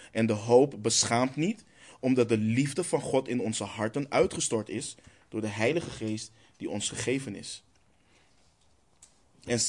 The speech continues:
en, en zie het verschil ook, hè. Kijk, die verdrukking en die vervolging, dat is niet wat je een christen maakt. Hij schrijft aan het begin al, "Wij dan gerechtvaardigd uit het geloof."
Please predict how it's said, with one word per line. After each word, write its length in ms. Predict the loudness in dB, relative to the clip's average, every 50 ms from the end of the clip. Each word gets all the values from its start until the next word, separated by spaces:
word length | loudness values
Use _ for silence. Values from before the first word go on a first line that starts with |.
| -2
en, 160 | -2 -4 0
en 140 | 0 0 2
zie 220 | 2 2 2 2 0
het 100 | 0 0
verschil 480 | -2 -4 -4 0 2 2 2 2 2
ook, 180 | -2 -4 -4 -6
hè. 120 | -8 -8 -8 -12 -18 -20 -18 -18 -20 -20 -18 -20 -20 -20 -20 -16 -4
Kijk, 240 | -4 -2 -2 -4 -8 -16
die 260 | -14 -6 -4 -2 0
verdrukking 680 | 0 0 -2 -2 0 4 6 6 6 6 4 4 4 4
en 120 | 2 2
die 120 | 2 2 0
vervolging, 800 | -2 -2 -2 0 2 4 4 4 4 0 -2 -4 -4 -6 -8 -12 -18 _ _ _ _ _ _ _ _
dat 280 | -4 2 4 4 4 4
is 100 | 2 0
niet 140 | -2 0 2
wat 140 | 0 0
je 100 | 0 -2
een 140 | -2 -2 -4
christen 400 | -2 -4 -4 -2 0 0 0 0
maakt. 500 | 0 0 0 -2 -4 -6 -12 -18 -20 -20 _ _ _ _ _ _ _ _ _ _ _ _ _ _ _ _ _ _ _ _ _ _ _ _ _ _ _ _ -20 _ _
Hij 180 | 0 2 2 4
schrijft 460 | 4 2 4 4 6 4 4 4 2
aan 60 | 0
het 100 | 2 2
begin 320 | 0 0 2 2 2 2
al, 360 | 2 2 2 2 0 -2 -4 -10 _ _ _ _ -20 -20 -20 _ _ _ _ _ _ _ _
"Wij 320 | -4 2 6 8 8 8
dan 180 | 8 6 4 2
gerechtvaardigd 640 | 0 -2 -2 -2 -2 -2 2 2 2 2 2 0 -2
uit 80 | -2 -2
het 100 | -4 -6
geloof." 480 | -4 -2 0 0 0 -2 -8 -16 -20